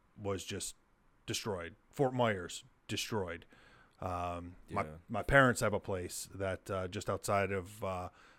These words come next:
Speaker 1: uh, Punta Gorda, and fortunately,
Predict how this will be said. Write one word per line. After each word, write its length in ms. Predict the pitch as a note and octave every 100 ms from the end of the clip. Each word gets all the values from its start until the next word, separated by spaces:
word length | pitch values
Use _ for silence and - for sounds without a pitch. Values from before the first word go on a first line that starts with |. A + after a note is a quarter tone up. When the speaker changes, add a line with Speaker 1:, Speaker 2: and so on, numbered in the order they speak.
| _
Speaker 1:
uh, 280 | F#2 F#2 F2+
Punta 260 | F2 A#2 G#2
Gorda, 580 | F#2+ A2 G2 F2 F2 - -
and 640 | G2+ F#2 F#2 F#2 F#2 F2+ - G#2
fortunately, 720 | - C#3 C3 B2+ G#2+ G#2+